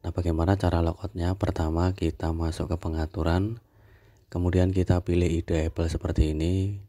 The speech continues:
kemudian kita scroll ke atas, lihat paling bawah di sini ada keluar ya, atau logout. Nah, kemudian kita pilih logout atau keluar ini,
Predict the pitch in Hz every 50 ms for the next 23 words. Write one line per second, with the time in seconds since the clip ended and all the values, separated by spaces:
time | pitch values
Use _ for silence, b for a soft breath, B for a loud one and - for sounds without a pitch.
0 | - _ - _ _ _ _ _ _ - 78 85 85 85 87 82 85 - 80 80
1 | - - - 82 - 82 78 - 82 80 80 80 - 92 95 104 98 - - -
2 | - _ _ _ b b b b b b b b b b b b b - 90 90
3 | 90 - 90 90 90 90 85 85 82 85 90 95 98 104 87 87 - 82 82 87
4 | 87 85 87 - - 80 - 82 80 82 85 87 82 78 76 73 78 82 - _
5 | _ _ _ _ _ _ _ _ _ _ _ _ _ _ 85 82 - 85 82 82
6 | 80 78 - - 85 - - _ _ _ _ - 90 82 85 82 80 80 - 82
7 | 85 92 95 95 90 87 - 82 80 - - 85 80 82 90 92 92 92 85 80
8 | 80 - - - 90 - 85 82 80 82 80 - 80 78 80 80 80 80 78 80
9 | 82 87 95 107 113 -